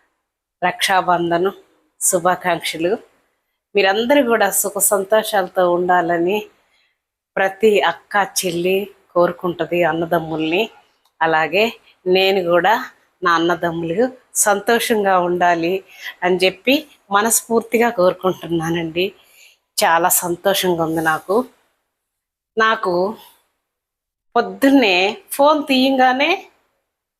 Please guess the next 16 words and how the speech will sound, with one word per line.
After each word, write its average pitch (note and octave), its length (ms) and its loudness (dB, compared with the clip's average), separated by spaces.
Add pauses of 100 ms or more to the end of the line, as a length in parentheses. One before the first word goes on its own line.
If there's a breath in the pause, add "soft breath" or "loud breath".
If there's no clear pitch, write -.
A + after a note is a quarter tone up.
(1300)
జాగృతి B3 640 0
సిస్టర్, C4 560 2 (960)
భవానీ A3+ 360 2
కుసుమ A#3 420 0
సిస్టర్ B3 520 0 (540)
ఇద్దరు F#3+ 400 0
కూడా A3 520 2
నాకు, G3+ 480 -2 (800)
ఆ, G3 40 4 (520)
"అమ్మ, G3+ 260 2
నీకు G3 260 0
ఎవరు F#3+ 300 2
లేరని G#3 460 0
బాధపడబాకు, F#3+ 1040 0 (840)
దేవుడు G3 360 2
ఉన్నాడు" G3+ 540 2